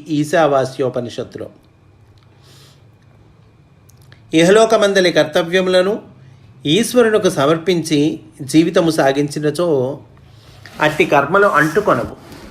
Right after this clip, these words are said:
కర్త భోక్త ఈశ్వరుడే అగును కదా. ఈ ఉపనిషత్తులోని ఉపదేశమునే కృష్ణుడు గీతగా విస్తరించి బోధించెను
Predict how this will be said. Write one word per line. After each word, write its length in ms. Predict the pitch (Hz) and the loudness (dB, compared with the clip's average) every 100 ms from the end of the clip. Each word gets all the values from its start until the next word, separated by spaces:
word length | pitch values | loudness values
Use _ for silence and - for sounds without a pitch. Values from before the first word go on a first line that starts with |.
| - - - - - - - - - - _ - - _ _ | -20 -20 -20 -20 -20 -20 -20 -20 -20 -20 _ -20 -20 _ _
కర్త 300 | 156 151 - 196 196 | -2 0 0 2 2
భోక్త 380 | 147 160 156 - 170 175 - - _ _ - | 2 0 0 0 2 0 -4 -20 _ _ -10
ఈశ్వరుడే 680 | 151 185 190 214 175 147 160 | -6 -6 0 2 2 2 2
అగును 300 | 170 135 143 | 2 -2 -4
కదా. 300 | 147 - 135 113 - - _ _ _ _ _ - _ _ _ _ _ _ - | -2 0 0 -2 -8 -20 _ _ _ _ _ -20 _ _ _ _ _ _ -2
ఈ 120 | 180 180 | 2 4
ఉపనిషత్తులోని 800 | 165 220 233 226 - 214 202 170 | 4 2 0 -2 2 4 4 4
ఉపదేశమునే 640 | 156 180 196 185 170 160 156 | 2 4 4 4 0 0 0
కృష్ణుడు 500 | 151 139 - 156 147 160 - - _ _ | -4 -6 -2 0 0 -2 -8 -20 _ _
గీతగా 520 | 131 139 170 202 185 143 | -4 0 2 4 4 4
విస్తరించి 600 | 131 131 185 156 143 175 | 0 -2 -2 -2 -2 -4
బోధించెను 640 | 143 131 127 127 131 101 | -2 -2 -2 -8 -10 -14